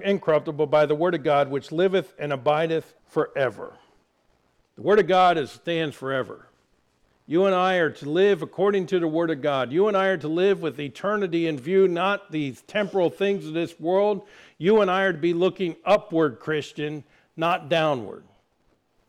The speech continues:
And as his children, we need to be focused on him.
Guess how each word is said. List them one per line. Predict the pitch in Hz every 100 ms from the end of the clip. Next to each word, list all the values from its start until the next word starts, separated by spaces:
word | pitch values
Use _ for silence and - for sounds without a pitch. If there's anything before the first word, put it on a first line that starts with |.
| _ _ _ _ _ -
And | 143
as | 127
his | 175 175
children, | - 180 170 123 113
we | 120
need | 120 117
to |
be | 113 107
focused | - 147 - 104 -
on | 104 104
him. | 113 92